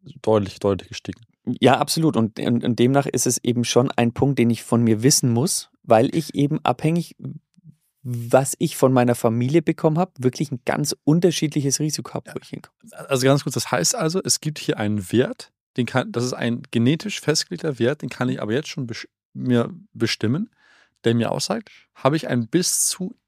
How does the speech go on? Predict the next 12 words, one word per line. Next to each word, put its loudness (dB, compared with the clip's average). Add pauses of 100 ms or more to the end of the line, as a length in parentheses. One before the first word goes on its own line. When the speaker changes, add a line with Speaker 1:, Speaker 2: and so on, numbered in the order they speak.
(120)
Speaker 1:
dreimal 2
so 0
hohes 0
Lebenszeitrisiko -2 (480)
an 2
Herz-Kreislauf-Erkrankungen -2
Speaker 2:
Ja. -20 (200)
Speaker 1:
zu -12
versterben 4
oder 2
zu 4
erkranken? -2